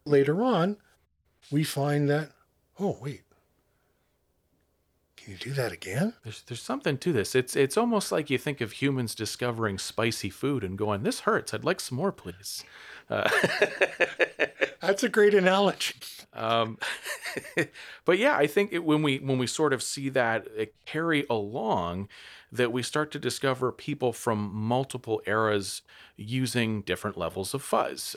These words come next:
Speaker 2: Uh, you know, there's the, the, the big throwaway names I always find are Keith Richards doing, you know, Satisfaction.
Speaker 1: Satisfaction.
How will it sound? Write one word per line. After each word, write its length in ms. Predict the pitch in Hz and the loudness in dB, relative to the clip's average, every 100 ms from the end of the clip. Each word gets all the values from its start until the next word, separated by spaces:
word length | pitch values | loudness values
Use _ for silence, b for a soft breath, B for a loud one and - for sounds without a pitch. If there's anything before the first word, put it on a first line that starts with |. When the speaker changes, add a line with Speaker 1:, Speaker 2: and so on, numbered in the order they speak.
| - | -4
Speaker 2:
Uh, 280 | 85 85 85 | -2 0 -2
you 100 | 92 | -4
know, 260 | 82 92 | -2 -2
there's 220 | 98 104 - | -2 -4 0
the, 220 | 104 90 - - - | 0 0 -8 -10 -4
the, 200 | 110 95 | 0 -2
the 160 | 90 113 | -4 0
big 240 | 202 190 | 2 2
throwaway 440 | - 160 147 135 113 | 2 4 6 4 2
names 260 | 107 104 | 0 -2
I 40 | 98 | -2
always 180 | 92 | -4
find 260 | - 98 95 | -2 -2 -2
are 80 | 87 | -2
Keith 280 | - 151 - | -4 -8 -2
Richards 440 | 110 - 98 90 | -2 -2 -8 -6
doing, 460 | - 95 92 87 85 B B B | -4 -2 -2 -4 -8 B B B
you 120 | - 101 | -4 -2
know, 120 | 85 | -2
Satisfaction. 640 | - 95 82 - 73 - | 0 0 0 -2 -2 0
Speaker 1:
Satisfaction. 560 | 104 101 - 90 - - | -2 -2 -4 -8 -8 -16